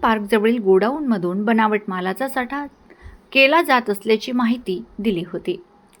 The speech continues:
पोलिसांनी छापा टाकत सहा लोखंडी डाय, सहाशे नग एल पट्ट्या, दोन उत्पादन मशीन, बारा नग स्टील बॉटम पट्ट्या, दीडशे नग सिलिंग पट्ट्या व वीस नग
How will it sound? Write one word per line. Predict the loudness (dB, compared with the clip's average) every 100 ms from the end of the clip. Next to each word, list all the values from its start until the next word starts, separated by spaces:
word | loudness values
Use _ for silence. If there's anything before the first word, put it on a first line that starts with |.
| 0
पोलिसांनी | 4 4 2 -2 -6
छापा | -8 -6 -4
टाकत | -4 -4 -4 -4
सहा | -6 -4
लोखंडी | -2 -2 -2 -2 0
डाय, | -2 -2 -4
सहाशे | -6 -4 -4 -2
नग | 0 0 -2 -4
एल | -2 0
पट्ट्या, | -2 -8 -6 -8 -8 -18 -20 -18 -2
दोन | 2 2
उत्पादन | 2 2 2 4 2
मशीन, | 0 -4 -4 -4 0
बारा | 0 0
नग | -2 -4 -4
स्टील | -2 -2
बॉटम | -2 -6 -6
पट्ट्या, | -6 -6 -6 -10 -10 _ _ -20 _ 0
दीडशे | 2 2 2 2
नग | 2 -2
सिलिंग | -2 2 2
पट्ट्या | 2 -2 -2 -4
व | -2
वीस | 0 -2 -2 -2
नग | -4